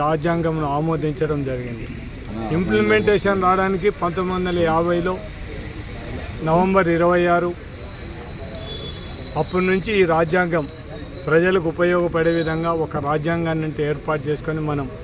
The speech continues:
ఈ భారతదేశంలో పరిపాలన చేయడం జరిగింది. ఆనాటి నుంచి ఈనాటి వరకు కూడా రాజ్యాంగం ప్రకారం ఏదైతే ప్రజలకు ఏ హక్కులు కల్పించినారో, ఏ వాక్ స్వాతంత్రం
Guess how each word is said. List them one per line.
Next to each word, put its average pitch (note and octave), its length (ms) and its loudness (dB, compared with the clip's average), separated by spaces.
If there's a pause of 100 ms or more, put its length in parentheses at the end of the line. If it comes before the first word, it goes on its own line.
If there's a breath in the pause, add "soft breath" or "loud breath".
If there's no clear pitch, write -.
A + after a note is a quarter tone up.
(420)
ఈ - 20 0 (120)
భారతదేశంలో D3 880 -2
పరిపాలన C#3 520 -4
చేయడం B2 320 -6
జరిగింది. G#2+ 280 -10 (760)
ఆనాటి F3+ 400 4 (100)
నుంచి G3 220 0 (160)
ఈనాటి F#3 420 2
వరకు E3 220 0 (100)
కూడా F3+ 200 2 (960)
రాజ్యాంగం F#3 580 4 (100)
ప్రకారం F3 440 0 (1300)
ఏదైతే G3 380 4 (160)
ప్రజలకు F#3 460 2
ఏ - 20 4 (120)
హక్కులు F#3+ 360 0
కల్పించినారో, E3+ 640 0 (200)
ఏ F3 40 2 (160)
వాక్ E3+ 240 0
స్వాతంత్రం F3 500 -2